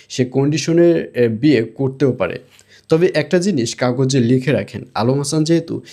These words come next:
বিয়ার পরের দিনই এই বউকে নিয়ে আবার ভিউ ব্যবসায় নেমে গেছে, আমি শিওর যে এই বউর সাথেও তার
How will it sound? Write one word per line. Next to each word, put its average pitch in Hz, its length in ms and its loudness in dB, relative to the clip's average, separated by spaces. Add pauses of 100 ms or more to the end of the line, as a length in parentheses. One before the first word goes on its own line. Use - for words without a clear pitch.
(140)
বিয়ার 131 360 0
পরের 139 520 0
দিনই 180 440 4
এই 131 160 2
বউকে 165 360 2
নিয়ে 147 260 2
আবার 113 280 -2
ভিউ 127 260 -4
ব্যবসায় 156 380 0
নেমে 120 300 0
গেছে, - 340 -2 (480)
আমি 151 220 0
শিওর 113 480 0
যে 120 140 0
এই 131 240 -2
বউর 165 180 4
সাথেও 190 340 -2
তার 131 200 0